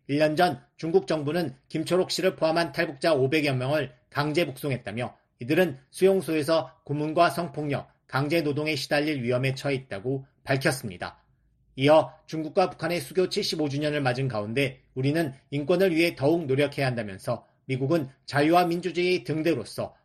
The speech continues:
전 세계에서 주도적인 역할을 해야 한다고 촉구했습니다. 미국 정부 산하 독립기구인 국제종교자유위원회 위원들도 구 일 잇따라 중국과 북한의 인권 유린을 비판하는 글을 X에 올렸습니다.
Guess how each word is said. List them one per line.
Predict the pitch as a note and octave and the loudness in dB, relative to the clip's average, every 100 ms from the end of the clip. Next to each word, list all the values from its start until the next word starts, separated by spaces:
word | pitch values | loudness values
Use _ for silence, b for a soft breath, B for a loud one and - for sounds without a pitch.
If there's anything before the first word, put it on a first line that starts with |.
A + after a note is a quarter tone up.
| _ | _
전 | C#3 D3 | -4 -2
세계에서 | D#3 D3 C#3+ C3+ D3 C#3+ - | 0 2 2 4 2 2 -8
주도적인 | - D3+ D3 D#3 F3+ E3 | -6 -2 0 0 0 -2
역할을 | C3+ D#3 D#3 | -2 -2 0
해야 | C#3 D3 | 2 2
한다고 | C3 A2 G#2+ C#3+ C#3+ _ _ | 0 -4 -4 -4 -6 _ _
촉구했습니다. | - - F#3+ C#3+ - F2+ F#2+ - _ _ _ _ | -8 0 2 2 -4 -10 -12 -14 _ _ _ _
미국 | C#3 C#3+ E3+ - _ - | 0 4 4 2 _ -2
정부 | D#3+ E3+ | -2 0
산하 | D#3+ D#3+ E3+ | 0 4 2
독립기구인 | E3 D#3+ E3+ - C#3+ C3 D#3 C3+ - - | 2 -2 -4 -4 -4 0 -2 -4 -10 -14
국제종교자유위원회 | D3 C3+ F#3+ D#3+ D#3+ F3+ D3+ D#3 D3 C#3+ D3+ C3+ | -10 2 2 2 0 2 4 2 2 0 0 0
위원들도 | C3 C3 A2+ B2 C3+ - _ | 0 -2 -2 -2 -2 -4 _
구 | - | 0
일 | D3+ E3+ | 2 2
잇따라 | C#3+ - C#3 D3 C#3 - _ | -2 -4 0 2 0 -4 _
중국과 | D3 C#3+ C#3 F3+ | -6 -4 0 0
북한의 | C3+ - D#3+ E3 | 0 -2 -2 -2
인권 | D3 E3+ D#3 | -2 -2 0
유린을 | C#3 D3 D3 C#3+ | 0 0 -2 -4
비판하는 | B2 - C3+ C3 B2 | -6 -2 0 0 0
글을 | B2 D3+ - _ - | 0 -2 -4 _ -14
X에 | C#3 - C#3+ C#3+ | -12 -4 0 2
올렸습니다. | D3 A#2+ C#3 C3+ A#2+ F2+ G2 - | 2 0 0 -2 -6 -10 -10 -12